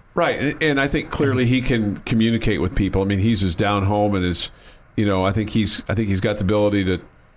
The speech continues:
talk to those above him and below him and at the same level in terms of however you look at it, that in, in economic life or social life or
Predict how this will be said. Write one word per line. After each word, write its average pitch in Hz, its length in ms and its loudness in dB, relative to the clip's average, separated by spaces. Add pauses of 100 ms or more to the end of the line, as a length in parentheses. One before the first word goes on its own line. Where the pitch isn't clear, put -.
talk 101 200 0
to 107 80 -2
those 98 200 0
above 104 300 0
him 113 140 0
and 87 120 -2
below 98 360 2
him 107 100 -2
and 95 140 0
at 92 140 -2
the - 80 -8
same 101 280 0
level 98 300 2
in 90 80 -4
terms 95 240 -2
of 90 160 -4 (220)
however 107 200 2
you 101 180 0
look 104 260 0
at 98 100 2
it, 87 100 -6
that 92 220 0
in, 90 260 0 (160)
in 90 380 0 (720)
economic 104 500 0
life 104 340 2
or 92 100 0
social 107 380 0
life 101 440 2
or 80 260 -2